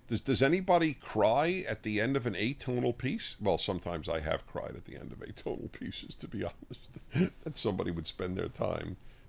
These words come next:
playing it. But, uh, I mean, seriously, you get the chills, uh, from, uh, from, uh,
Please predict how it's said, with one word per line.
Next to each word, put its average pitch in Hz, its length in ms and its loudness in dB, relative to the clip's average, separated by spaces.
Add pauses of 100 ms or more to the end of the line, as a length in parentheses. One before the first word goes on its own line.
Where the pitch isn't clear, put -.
playing 101 360 2
it. 80 280 -8
But, 92 220 0 (500)
uh, - 220 0 (600)
I 131 60 -4
mean, 117 240 0 (240)
seriously, - 720 -2 (560)
you - 80 -14
get 180 140 4
the - 80 0
chills, 151 760 4 (640)
uh, 101 140 4
from, 98 500 4
uh, 80 540 0
from, 90 500 0
uh, 82 340 -6